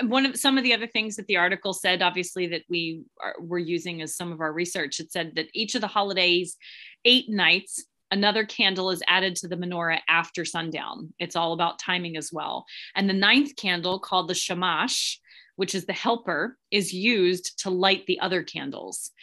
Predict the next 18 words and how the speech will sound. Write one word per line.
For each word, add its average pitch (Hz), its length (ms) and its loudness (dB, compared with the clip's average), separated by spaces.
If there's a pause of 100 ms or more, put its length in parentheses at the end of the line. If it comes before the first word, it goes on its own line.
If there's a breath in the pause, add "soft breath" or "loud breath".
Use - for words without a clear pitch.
(280 loud breath)
And 185 400 2
it 190 120 -4
says, 180 200 0
"Typically, 254 420 2
blessings 208 500 0
are 202 100 0
recited 190 640 4
in 180 120 0
traditional 185 460 -2
Hanukkah 202 500 0
foods, 190 320 2
such 196 220 -4
as 170 100 -8
potato 220 540 0
pancakes, 220 720 0
which 190 200 -4
are 185 60 2
latkes, 180 680 -2